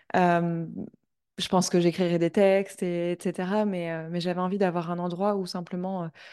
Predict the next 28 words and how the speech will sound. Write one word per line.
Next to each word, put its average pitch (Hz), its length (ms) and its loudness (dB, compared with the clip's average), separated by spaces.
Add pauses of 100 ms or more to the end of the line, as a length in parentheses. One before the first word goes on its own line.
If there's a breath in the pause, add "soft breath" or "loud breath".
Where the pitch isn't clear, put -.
(340 loud breath)
je, 170 640 2 (1400 soft breath)
j'exprime 214 640 4
vraiment 196 720 0 (800)
tout 254 160 4
ce - 240 -6 (160)
que, 208 480 6 (1400)
ce - 140 -12
qu'elle 196 180 0
m'a 180 160 -4
dit, 269 420 -4 (180)
euh, 165 540 -8 (720)
tout - 100 -8
ce 208 80 -2
que 214 80 2
ça 202 160 0
me 185 220 0
fait 214 220 4
venir 202 360 2
et 185 80 -2
tout 190 140 -10
ce - 60 -12
que 196 100 -6
ça 170 320 -4 (540)
exprime - 600 2
et, 185 380 -2
et 196 80 0
tout - 160 -10
ce, 226 240 0